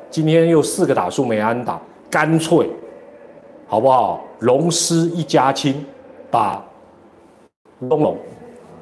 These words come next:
交易给苗苗。借苗苗用一下啊，好不好？这个，反正原本小叶也不想选他了，讲白了就是这样子啦。<laughs> 哎，今天团长讲这个，你，你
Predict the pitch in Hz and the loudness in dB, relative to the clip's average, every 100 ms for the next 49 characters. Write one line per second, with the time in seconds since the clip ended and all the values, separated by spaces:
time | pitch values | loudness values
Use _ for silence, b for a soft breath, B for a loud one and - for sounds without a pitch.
0 | - 131 123 123 104 98 85 80 - - | -6 0 0 0 -6 -6 -6 -8 -16 -20
1 | - - - - 113 107 123 151 - - | -20 -20 -18 -8 -4 -2 -2 -4 -8 -20
2 | - - 202 156 117 107 123 151 147 131 | -20 -4 2 4 4 2 2 4 2 0
3 | 120 143 - - - 101 92 82 73 95 | -4 -8 -8 -16 -8 -6 -4 -6 -6 -2
4 | 107 98 - - B B B - 107 101 | 0 0 -4 -14 B B B -8 -2 -2
5 | 95 95 - - - - - - - - | 0 -4 -8 -18 -20 -20 -20 -20 -20 -20
6 | - - - - - 120 123 196 147 143 | -20 -20 -20 -20 -4 0 2 2 2 2
7 | 156 170 117 - 180 156 113 151 123 131 | 2 2 0 0 4 4 4 2 0 -2
8 | 107 - 127 117 117 101 113 - 127 - | -2 0 0 2 -2 -2 -2 -2 -4 0
9 | 170 165 - - 131 110 - 110 113 117 | 2 2 2 0 -2 -2 -4 -2 -2 -4
10 | - - - 170 170 - - 180 202 180 | -8 -16 -4 0 0 0 0 4 4 4
11 | 180 165 135 127 165 143 131 139 147 | 4 4 2 4 4 4 2 -2 -8